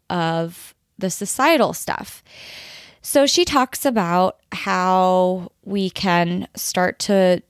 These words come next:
to work through and, and find these norms that are our own norms to ourself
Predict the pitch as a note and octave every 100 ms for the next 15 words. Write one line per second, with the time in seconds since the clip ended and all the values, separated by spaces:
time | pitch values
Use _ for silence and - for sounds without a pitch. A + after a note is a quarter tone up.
0 | _ - G3+ F3+ G3 F#3+ - - G3 F#3
1 | F3 E3+ - F3+ E3+ E3+ F3 - F3+ F3
2 | - F3 E3+ E3+ E3+ E3+ - - - _
3 | - F#3+ F#3+ F#3 F3+ - - - _ -
4 | G3+ F3+ F#3 F3+ F3+ - F3 E3 - E3+
5 | E3 E3 - - E3+ - B3+ C4+ B3 F3
6 | - - G3 G3 - - F3 E3 - F#3
7 | F3 - F#3+ F3 F3